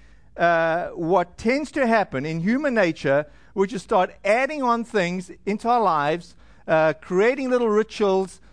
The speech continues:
that sound like a good idea, uh, but aren't actually adding life. And so one of the things that we have to ask ourselves very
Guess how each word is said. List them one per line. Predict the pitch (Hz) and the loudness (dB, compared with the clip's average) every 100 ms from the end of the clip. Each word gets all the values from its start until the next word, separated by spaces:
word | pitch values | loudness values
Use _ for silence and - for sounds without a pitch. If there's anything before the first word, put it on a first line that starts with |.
| - - | -20 -10
that | 165 196 180 180 - - - | 0 2 2 -4 -20 -20 -20
sound | - 160 311 | -4 0 0
like | 277 - | 0 -2
a | |
good | 226 233 | -2 0
idea, | 247 208 190 143 147 180 - - - - - | 0 0 2 2 0 -4 -14 -20 -20 -20 -2
uh, | 185 190 196 196 196 190 190 165 - | 2 2 2 2 2 0 -2 -8 -2
but | 220 220 - - | 0 0 -6 -4
aren't | 240 294 240 | 0 0 -2
actually | 214 240 - 254 226 220 196 - - | -2 -2 -2 -2 -2 -4 -10 -16 -6
adding | 226 233 226 220 | 0 0 0 0
life. | 226 180 135 - - - - - - - - - - - - - - - - | 0 0 -6 -18 -20 -20 -20 -20 -20 -20 -20 -20 -20 -20 -20 -20 -20 -20 -2
And | 214 220 | 0 0
so | 247 240 226 202 - 190 - | 0 2 2 -2 -10 -20 -14
one | 165 285 | -2 0
of | 349 | 0
the | 294 | -2
things | 214 240 214 190 | -2 -2 -2 -2
that | 196 | -2
we | 208 277 | 0 0
have | 262 - | 0 -2
to | 233 | 0
ask | 214 226 - | 0 0 -4
ourselves | 196 - 151 139 | -4 0 0 2
very | 175 269 285 269 254 330 | 0 2 0 -4 -6 -10